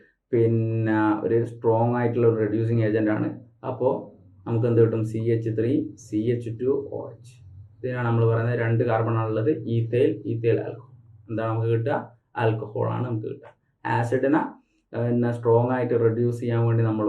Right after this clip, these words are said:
ഉപയോഗിക്കുന്നതാണ് ലിഥിയം അലൂമിനിയം ഹൈഡ്രേറ്റ് എന്ന് പറയുന്നത്. അപ്പൊ നമുക്ക് ആൽക്കഹോൾ ആണ് പ്രൊഡക്റ്റ് ആയിട്ട് കിട്ടുക. അപ്പൊ അടുത്ത നോക്കാം, insulin is an example of, സിമ്പിൾ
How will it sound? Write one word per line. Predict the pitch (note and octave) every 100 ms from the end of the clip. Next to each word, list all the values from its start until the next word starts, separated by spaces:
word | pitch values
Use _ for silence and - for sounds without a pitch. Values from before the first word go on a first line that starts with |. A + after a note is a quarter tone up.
| G#2
ഉപയോഗിക്കുന്നതാണ് | A2 G#2+ G#2 G#2+ G#2 G#2+ G#2
ലിഥിയം | G#2 A#2 A2
അലൂമിനിയം | A2 G#2+ G#2+ G#2+ G#2+
ഹൈഡ്രേറ്റ് | A2 G#2+ G#2+ G#2
എന്ന് | G#2 G#2+
പറയുന്നത്. | A2 G#2+ A2 - - _ _
അപ്പൊ | - A#2
നമുക്ക് | A2 G#2+ G3 D4+ - -
ആൽക്കഹോൾ | A2+ A2+ A#2 A#2 G#2
ആണ് | G#2 G#2+ - -
പ്രൊഡക്റ്റ് | G2+ G2 -
ആയിട്ട് | G2+ G2+
കിട്ടുക. | G2 - - _ _ _ _ _ _ _ _ _
അപ്പൊ | - A#2+
അടുത്ത | A2+ C3
നോക്കാം, | A#2 A#2+ B2+ - _ - C3+
insulin | D#3 D#3+ E3+ E3 D3+
is | C3+ C3
an | A#2
example | A2+ A#2+ A#2 A2 G#2 -
of, | - - _ _ _ _ _ _ _ _ _ _ -
സിമ്പിൾ | A#2+ A2